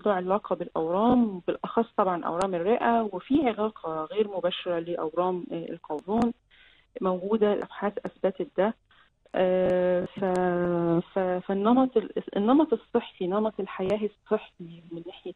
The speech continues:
ال-، النشاط، من ناحية التغذية، من ناحية،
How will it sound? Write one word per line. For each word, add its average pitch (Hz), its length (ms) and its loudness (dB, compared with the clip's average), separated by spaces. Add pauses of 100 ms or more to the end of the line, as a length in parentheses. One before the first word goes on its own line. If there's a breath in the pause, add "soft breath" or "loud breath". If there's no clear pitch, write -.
ال-، 302 400 -14
النشاط، 220 640 2
من 160 140 -6
ناحية 180 220 -12 (120)
التغذية، 180 720 -2
من 165 200 -8
ناحية، 170 300 -12